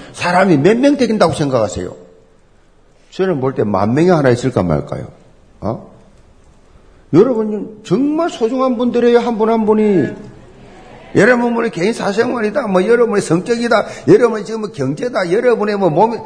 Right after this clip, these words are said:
상관없어요. 그거 다 서론이에요. 제일 중요한 거는 내가 누구냐라는 것입니다. 내가 어떤 사명을 받았냐라는 사실을 알고 있는 사람이 중요해요. 사도 바울이 바로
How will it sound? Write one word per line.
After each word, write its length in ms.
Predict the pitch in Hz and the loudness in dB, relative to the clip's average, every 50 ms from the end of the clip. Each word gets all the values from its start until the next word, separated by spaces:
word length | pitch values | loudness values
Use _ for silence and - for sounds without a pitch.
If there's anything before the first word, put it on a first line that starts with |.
| - - - | -14 -18 -18
상관없어요. 960 | - - - 190 214 - 262 269 269 240 208 247 254 262 254 233 196 - - | -10 -6 -4 -2 0 4 4 6 6 4 2 2 2 2 2 2 0 -4 -4
그거 220 | - 220 240 240 | -2 0 0 0
다 140 | 233 220 214 | 0 -2 -2
서론이에요. 640 | - - 220 254 277 285 285 285 277 226 160 135 - - - - - - - _ _ _ _ _ _ _ _ _ _ _ _ _ _ _ _ _ _ _ _ - | 0 0 0 0 2 2 2 2 2 2 2 0 -4 -10 -14 -18 -20 -20 -20 _ _ _ _ _ _ _ _ _ _ _ _ _ _ _ _ _ _ _ _ -2
제일 340 | - 233 - 202 330 311 - | 2 4 4 6 4 2 0
중요한 360 | - 220 220 220 220 196 196 | 0 0 2 2 2 2 4
거는 400 | 196 180 156 131 113 - - - | 2 2 2 0 -4 -6 -6 -4
내가 240 | - 196 240 254 294 | -2 -2 -2 0 0
누구냐라는 540 | 285 240 240 226 247 254 240 226 226 202 165 | 0 0 2 4 4 4 4 4 4 4 4
것입니다. 560 | 151 - - 117 104 98 104 - - - - - - - - - - - - - | 2 2 -2 -6 -8 -8 -8 -10 -10 -12 -16 -20 -20 -20 -20 -20 -20 -20 -12 -4
내가 300 | - 160 226 233 247 - | 0 0 2 2 2 2
어떤 320 | 151 - - 359 359 370 | 2 2 0 0 0 0
사명을 340 | - 240 233 254 269 277 269 | 0 -2 -2 0 2 2 2
받았냐라는 840 | 262 247 240 254 254 254 247 240 247 226 226 226 220 226 214 220 220 | 2 0 0 0 0 0 0 2 0 2 2 2 2 2 2 0 0
사실을 360 | 196 170 202 202 - 208 214 - | -2 -4 -6 -4 -2 -2 0 0
알고 320 | - - 185 208 214 254 | 0 2 2 0 0 0
있는 160 | 240 240 240 | 0 2 2
사람이 360 | - - 208 226 226 220 196 | 2 0 -2 -2 -4 -6 -8
중요해요. 560 | - - 226 240 240 269 269 262 240 226 - - | -6 -6 -4 -4 0 2 2 2 2 2 -2 -2
사도 260 | - - 175 196 175 | -2 -2 -2 0 2
바울이 380 | 165 160 196 220 208 185 156 | 4 4 4 4 2 0 0
바로 340 | 143 147 165 180 185 190 185 | 0 2 2 2 2 0 -2